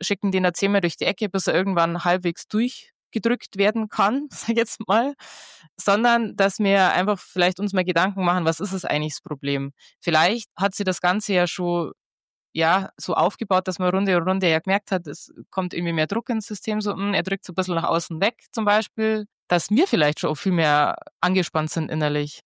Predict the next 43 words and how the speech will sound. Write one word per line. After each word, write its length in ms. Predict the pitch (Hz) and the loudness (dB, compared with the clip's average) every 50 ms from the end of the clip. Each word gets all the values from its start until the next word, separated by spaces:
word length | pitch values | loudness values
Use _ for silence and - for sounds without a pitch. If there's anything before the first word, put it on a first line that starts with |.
| _ | _
Das 240 | - 175 156 - - - - | -2 -2 -2 -2 -6 -8 -4
übertragt 400 | - 165 170 170 165 175 - - | -2 0 2 2 2 0 0 -4
sich 140 | - 156 | -4 -2
ja 80 | 165 151 | 0 0
auch 100 | 160 202 | 2 2
wieder 140 | 220 170 147 | 2 2 2
aufs 120 | 139 - | 0 -2
Pferd 240 | - - 160 156 - | -4 -2 -2 0 0
und 180 | - 156 147 - | 0 -2 0 0
dass 180 | 151 151 - | -2 -2 0
das 180 | - 202 208 - | 0 -2 0 0
dann 160 | - 190 - | 0 -2 0
einfach 300 | - 160 180 180 190 165 | 0 0 0 0 -2 -2
irgendwann 360 | - 185 190 185 175 170 170 | -2 0 0 2 0 0 0
zu 160 | - - - | -2 -4 -4
viel 200 | 208 - - 151 | -4 -2 -2 -2
Druck 260 | - 151 139 127 - - | -2 -2 -4 -6 -6 -8
ist, 280 | - 135 135 - - - | -8 -8 -8 -10 -8 -4
wäre 180 | 151 147 147 147 | -2 0 2 2
ja 100 | 135 - | 2 0
eine 340 | 135 151 156 156 147 135 | 0 0 0 0 -2 -2
Möglichkeit. 580 | 135 139 135 - 139 127 - - 139 139 135 - _ | -2 -4 -6 -6 -8 -10 -8 -8 -8 -8 -8 -6 _
Die 80 | - 160 | -2 0
nächste 360 | 165 185 202 - - 196 175 | 0 0 -2 -2 -4 -2 0
wäre, 220 | 175 175 175 175 | 2 2 4 4
es 140 | 165 165 - | 2 2 0
ist 140 | 180 - - | -4 -4 -4
irgendwo 520 | - 175 175 180 170 165 165 170 170 165 - | -4 -2 -2 -4 -2 0 0 2 2 2 2
ein 120 | - 160 151 | 0 0 2
Hund 220 | 202 233 247 233 | 2 2 2 2
in 100 | 214 214 | 2 2
der 100 | 202 - | 2 2
Ecke, 280 | 208 - - 202 - - | 0 0 0 0 2 2
außer 260 | 175 202 - 214 202 | 2 2 0 -2 -2
von, 280 | - - 196 175 180 - - | -2 -2 -2 -2 -2 -2 0
außen 280 | - 190 202 - 214 196 | 0 0 0 0 -2 -2
von 160 | - 196 185 | 0 0 0
der 140 | 180 180 165 | 0 2 2
Halle 340 | 190 196 214 214 214 208 | 0 2 2 2 2 2
oder 180 | - 185 180 175 | 2 0 0 2
was 200 | 160 170 175 - | 2 0 0 0
auch 100 | 185 175 | -4 -6
immer, 440 | - - 202 214 220 214 208 208 202 | -4 -4 -2 0 2 2 2 2 0